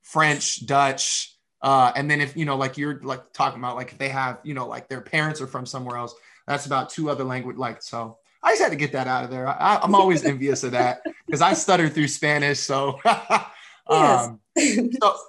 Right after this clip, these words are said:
Speaker 1: speaking about, you know, like you said earlier, um, grasping and grabbing as much as you can around aquatic knowledge, aquatic, uh, education, and also being an athlete yourself around water, you started and founded a business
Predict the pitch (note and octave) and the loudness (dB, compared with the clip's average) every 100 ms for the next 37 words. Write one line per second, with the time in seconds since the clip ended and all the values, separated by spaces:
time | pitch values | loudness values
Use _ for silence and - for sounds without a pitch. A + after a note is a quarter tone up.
0 | _ - - A#3+ A3+ A3 F#3+ E3+ - E3 | _ -6 -2 0 0 2 4 2 0 -2
1 | D3+ C3 - D3 D3 D#3+ E3 - D3 C#3+ | 0 -2 -2 -4 -4 -2 -2 -2 -2 -2
2 | C#3+ C3+ C3+ C3+ B2+ A#2+ A2 - D3 D#3 | -2 -2 -6 -8 -6 -6 -10 -8 0 0
3 | D#3 - D3+ C#3+ B2 A#2+ C3 C3+ B2 A#2+ | 0 -4 -8 -8 -8 -4 -2 0 -4 -10
4 | B2 C3 B2+ B2 A#2 - B2+ B2 A#2+ A#2 | -8 -8 -8 -14 -14 -12 -12 -10 -10 -10
5 | A#2+ - C3+ C3 B2 B2 B2+ B2 B2 A#2 | -12 -6 -2 -2 -4 -4 -4 -2 -6 -12
6 | A2+ B2+ B2+ B2 - B2 A#2+ A#2 - C3 | -8 -6 -4 -6 -12 -10 -8 -10 -10 -10
7 | C3 C3 B2+ B2 - B2 A#2 - _ _ | -10 -10 -10 -10 -10 -14 -16 -20 _ _
8 | _ C3+ C3 D#3 D3 B2+ C#3 B2+ C3 C3 | _ -2 0 0 -4 -8 -8 -6 -6 -8
9 | A#2+ A#2 - C3+ B2+ B2 A#2 A2 B2+ B2+ | -12 -12 -8 -6 -6 -8 -12 -6 -2 -2
10 | A#2 A2+ _ _ _ _ - C3+ - F3 | -4 -14 _ _ _ _ -12 -10 0 2
11 | F3 E3 D#3 - D3+ D3+ C#3+ C#3 C3+ B2+ | 2 -2 -8 -6 -2 -2 -2 -6 -6 -8
12 | B2+ B2 A#2+ G#2+ F3+ G3+ C#3 G3+ - | -8 -8 -10 -4 -4 -2 -6 -8 -12